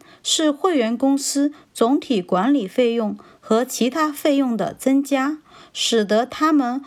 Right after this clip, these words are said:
无法承担一年中部分业务的小幅下降，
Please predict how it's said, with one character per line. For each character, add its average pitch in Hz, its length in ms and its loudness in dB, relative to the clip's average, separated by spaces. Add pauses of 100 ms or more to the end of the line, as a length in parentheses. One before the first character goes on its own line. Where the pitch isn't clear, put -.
(240)
无 254 240 2
法 202 300 0
承 226 340 0
担 269 260 0 (280)
一 311 140 4
年 247 280 0
中 302 320 0
部 330 300 -2
分 285 260 2
业 320 180 0
务 240 200 0
的 151 260 -2
小 170 320 0
幅 190 240 -4
下 254 220 0
降， 262 320 -4